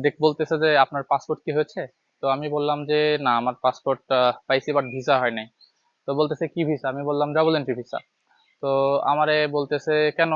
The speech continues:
আপনার ডকুমেন্ট ঠিক ছিল না?" আমি বললাম, "ডকুমেন্ট তো ঠিক ছিল, আমি কয়েকজন এক্সপার্টে দিয়ে চেক করাইছি, but আমার তো, তারা বলছে ডকুমেন্ট ঠিক আছে।" তো, আহ, আমি যতদূর বুঝলাম যে হয়তোবা আর পাঁচটা লোকের মতো এখন ডাবল এন্ট্রি ভিসার যে ক্রাইসিসটা চলতেছে,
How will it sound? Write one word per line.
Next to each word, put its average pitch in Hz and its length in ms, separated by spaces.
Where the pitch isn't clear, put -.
আপনার 151 280
ডকুমেন্ট 156 380
ঠিক 151 200
ছিল 170 160
না?" 226 120
আমি 143 120
বললাম, 156 260
"ডকুমেন্ট 160 440
তো 165 100
ঠিক 160 260
ছিল, 170 160
আমি 156 200
কয়েকজন 143 420
এক্সপার্টে 151 460
দিয়ে 160 120
চেক 151 220
করাইছি, 139 360
but 131 180
আমার 139 260
তো, 151 60
তারা 143 180
বলছে 147 240
ডকুমেন্ট 135 400
ঠিক 135 160
আছে।" 123 200
তো, 120 80
আহ, 117 260
আমি 131 160
যতদূর 151 280
বুঝলাম 156 480
যে 156 140
হয়তোবা 151 380
আর 131 200
পাঁচটা 139 240
লোকের 135 260
মতো 135 200
এখন 143 200
ডাবল 131 220
এন্ট্রি 135 180
ভিসার 131 220
যে 139 80
ক্রাইসিসটা 135 500
চলতেছে, 139 420